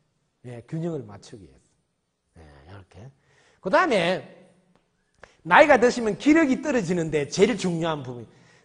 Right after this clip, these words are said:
늙음이란, 정리를 딱 해놨어요. 늙음이란 기운이 떨어진대. 이게 기운, 이게 기력이라 그래요. 기력이 떨어진, 이게 늙음이에요. 늙음. 이게 늙었다는 소리야.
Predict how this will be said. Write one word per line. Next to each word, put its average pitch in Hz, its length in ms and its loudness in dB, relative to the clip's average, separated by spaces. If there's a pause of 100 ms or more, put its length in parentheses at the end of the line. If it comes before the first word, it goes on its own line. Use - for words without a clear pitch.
늙음이란, 254 960 6
정리를 226 400 2
딱 196 100 -4
해놨어요. 170 340 -2
늙음이란 151 800 -4 (1800)
기운이 269 420 0
떨어진대. 165 400 -2
이게 110 160 -14
기운, 156 560 -8 (140)
이게 131 100 -8
기력이라 180 680 0
그래요. 120 440 -8 (1300)
기력이 277 1000 0
떨어진, 233 480 -2 (100)
이게 240 220 -2
늙음이에요. 175 800 0 (560)
늙음. 117 380 -12
이게 254 180 -4
늙었다는 208 480 4
소리야. 185 360 -8